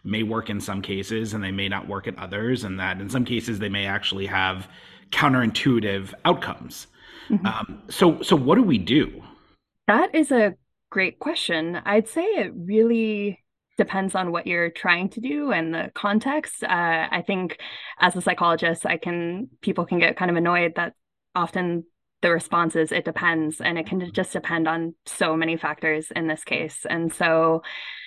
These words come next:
Speaker 2: um, I know one topic of interest for Hui is this question of should we really be incentivizing behavior that people should be doing anyways?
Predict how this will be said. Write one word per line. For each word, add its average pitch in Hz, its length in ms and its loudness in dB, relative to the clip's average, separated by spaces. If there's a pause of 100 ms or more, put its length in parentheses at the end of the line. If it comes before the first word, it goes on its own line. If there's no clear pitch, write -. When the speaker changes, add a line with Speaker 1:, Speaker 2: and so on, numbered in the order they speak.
(480)
Speaker 2:
um, 165 400 4
I 190 80 4
know 190 260 6
one 175 800 -2
topic 175 380 0
of 170 80 -4
interest 170 360 -2
for 180 120 0
Hui 240 320 2
is 165 360 -2 (600)
this - 160 -4
question 208 340 2
of 180 140 -2
should 196 240 4
we 202 220 -2
really 175 320 0
be 165 460 -2
incentivizing 160 1300 0 (220)
behavior 151 460 0
that 151 180 -2
people 156 260 -4
should 147 200 -4
be 151 100 0
doing 143 260 -4
anyways? 143 500 -2